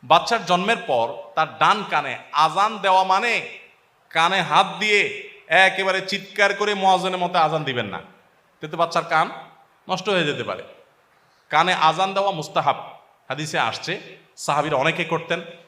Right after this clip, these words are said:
নবী সাল্লাল্লাহু আলাইহি সাল্লামের দিকেও কোনো কোনো হাদিস সম্বন্ধ করা আছে, তিরমিজিতে, আবু দাউদে হাদিস আছে। ডান কানে আজানের বাক্যগুলো আর বাম কানে একামতের বাক্যগুলো বলাটা ভালো। জীবনের শুরুতে তাওহীদের বাণী তার কানে দিয়ে দেওয়া, এটা উত্তম,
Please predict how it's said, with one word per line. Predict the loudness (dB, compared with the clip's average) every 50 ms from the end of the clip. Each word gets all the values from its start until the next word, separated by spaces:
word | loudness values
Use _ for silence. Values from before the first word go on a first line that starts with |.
| _ _
নবী | -4 -4 -4
সাল্লাল্লাহু | -4 -4 -2 -2 0 -2
আলাইহি | -2 -2 -4 -2
সাল্লামের | 0 0 0 0 -2 -6 -8 -10 -10
দিকেও | -10 -6 -4 -4 -4
কোনো | -2 -4 -6 -4
কোনো | -4 -4 -4
হাদিস | -4 -4 -6 -8
সম্বন্ধ | -8 -6 -6 -6 -4 -4 -6 -6
করা | -4 -2 0 0
আছে, | 0 -2 -4 -8 -10 -10
তিরমিজিতে, | -10 -10 -10 -10 -10 -6 -4 -4
আবু | -4 -2
দাউদে | -2 -2 -2 -2 -4
হাদিস | -6 -6 -6 -6 -8
আছে। | -8 -8 -10 -12 -14 -16 -20 _ _ _ _ _ _ -14
ডান | 0 4 4 4 4 4 0
কানে | -2 0 0 0 2 4
আজানের | 4 4 4 4 2 2 2
বাক্যগুলো | 0 0 -2 -2 -6 -6 -4 -2 0 -2
আর | 0 0
বাম | 2 0 0 0
কানে | -2 -4 -4 -4
একামতের | -4 -2 -4 -4 -4 -4 -4
বাক্যগুলো | -4 -4 -4 -6 -8 -8 -8 -8 -6
বলাটা | -4 -2 -2 -2 -2 -2 -4 -4 -6 -6
ভালো। | -4 -2 0 0 -2 -4 -6 -10 -18 -20 _ _ -10
জীবনের | -6 -4 -2 -2 -2 -4
শুরুতে | -4 -6 -6 -6 -4 -4 0
তাওহীদের | 2 2 2 2 0 -4 -4 -4
বাণী | -4 -4 -4
তার | -2 -2 -4 -2 -2
কানে | -2 -2 -2 -4
দিয়ে | -6 -6 -6 -6 -4
দেওয়া, | -4 -4 -2 -2 -4 -6 -8 -14 -20 _ _ _ _ _ _ _ _ _ -6
এটা | -4 -2 -4
উত্তম, | -4 -4 -4 -2 -2 -2 -2